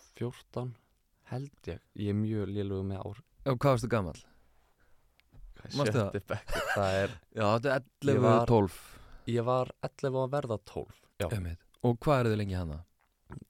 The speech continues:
Speaker 1: Ég kom til baka fimmtán.
Speaker 2: Já, ok.
Speaker 1: Við
Speaker 2: Þannig að
Speaker 1: vorum í þrjú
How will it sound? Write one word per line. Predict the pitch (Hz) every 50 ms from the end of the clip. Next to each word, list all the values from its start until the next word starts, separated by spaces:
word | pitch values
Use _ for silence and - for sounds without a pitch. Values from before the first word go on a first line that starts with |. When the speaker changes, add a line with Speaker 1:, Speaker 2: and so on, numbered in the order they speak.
| _
Speaker 1:
Ég | - 98 98 98 98 98 101 101 101 95 - _
kom | - 113 107
til | - 107
baka | - - 120 113 110 - - 107 - _ _ _ _
fimmtán. | - 107 104 - _ _ _ - - - - - _ _ _ _ _ _ _ -
Speaker 2:
Já, | 104 92
ok. | 85 78 78
Speaker 1:
Við | 78 80 -
Speaker 2:
Þannig | - 98
að | 101 101
Speaker 1:
vorum | 107 104 101 104
í | 104 101 104 104 - - - _ _ _ _ _ _ _ _ _ _ _
þrjú | - - - - 101 104 113